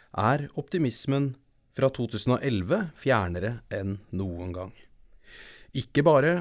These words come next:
har jihadistbevegelsen overlevd den arabiske våren, men den har ekspandert og vunnet terreng i et omfang som de fleste kunne ha forestilt seg. Per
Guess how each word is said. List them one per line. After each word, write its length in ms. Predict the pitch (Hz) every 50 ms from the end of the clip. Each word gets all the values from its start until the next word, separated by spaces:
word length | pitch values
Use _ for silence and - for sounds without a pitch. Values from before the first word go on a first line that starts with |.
| 147 -
har 300 | - 101 104 110 113 - - 104
jihadistbevegelsen 1040 | 101 104 110 104 104 - - - 117 110 110 107 101 110 - - 131 135 135 - _ 127
overlevd 540 | 135 131 101 87 85 92 117 156 160 123 95 85 85 -
den 160 | 104 98 98 98
arabiske 460 | 92 90 87 95 90 - - - 95
våren, 320 | 90 98 107 151 202 170 101 - - _ _ _ _ _ - - - - _ _
men 220 | - 90 92 95
den 220 | 90 104 107 104 101
har 160 | 101 101 101 - 107
ekspandert 840 | 107 - - - 101 104 101 - 107 127 165 175 - - - - - - -
og 140 | - 92 87
vunnet 320 | 113 123 113 104 107 110 - -
terreng 460 | - 113 110 117 139 165 170 117 85 - - - -
i 80 | - 95
et 160 | 90 - - -
omfang 540 | 135 143 135 107 - - 143 175 202 196 147 117 -
som 160 | - - 92 87
de 80 | 101
fleste 540 | 92 - 143 139 135 - - - - 127 147 151 139 131 -
kunne 380 | - 104 95 87 85 87 92
ha 100 | 98 92
forestilt 540 | - - 98 82 69 - - - - - -
seg. 160 | - - - - _ _ _ _ _ _ _ _ _ _ _ _ _ _ _ _ _ _ _ _ _ _ _ _ _ _ _ _ _ _ _ _ _ _ _ _ _ _ _ _ _ _ _ _ _ _ _ _ _ _ _ _ _ _ _ _ _ _ _ _ _ _ _ _ _ _ - - - - - - _ _ _
Per 400 | - - 110 120 151 185 190